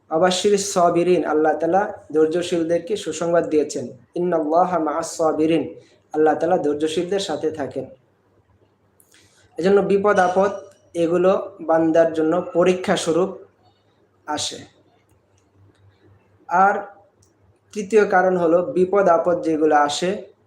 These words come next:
এগুলো দ্বারা আল্লাহ তাআলা বান্দার মর্তবাকে বুলন্দ করে দেন। যে মুমিনের উপর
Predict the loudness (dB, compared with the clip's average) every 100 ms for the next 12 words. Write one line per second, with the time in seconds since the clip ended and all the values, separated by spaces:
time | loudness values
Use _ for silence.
0 | _ _ _ _ _ -2 4 6 6 4
1 | 2 2 0 -6 0 2 2 2 2 2
2 | 2 2 2 2 0 0 0 2 0 -2
3 | 0 2 2 2 0 -2 -6 -12 -18 _
4 | _ _ _ _ _ _ _ _ _ _
5 | _ -6 2 4 4 4 2 -4 -14 -20
6 | _ _ _ _ -6 0 4 4 4 2